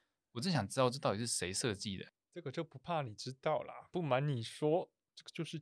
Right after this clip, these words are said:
Speaker 2: 建筑师搞出来的东西。
Speaker 1: 优秀啊，原来是同行啊，我光是算绿建筑就算到想要辞职了，竟然还可以设计出此等造福人群的设计，太强了。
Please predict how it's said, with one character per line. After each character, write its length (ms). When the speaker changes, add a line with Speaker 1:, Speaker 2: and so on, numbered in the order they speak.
Speaker 2:
建 240
筑 160
师 200
搞 280
出 200
来 100
的 80
东 240
西。 220
Speaker 1:
优 180
秀 360
啊， 220
原 80
来 80
是 100
同 340
行 320
啊， 240
我 140
光 240
是 80
算 200
绿 120
建 180
筑 60
就 100
算 160
到 80
想 160
要 80
辞 400
职 320
了， 80
竟 180
然 100
还 60
可 80
以 40
设 200
计 220
出 160
此 320
等 220
造 200
福 160
人 160
群 160
的 80
设 240
计， 340
太 240
强 380
了。 240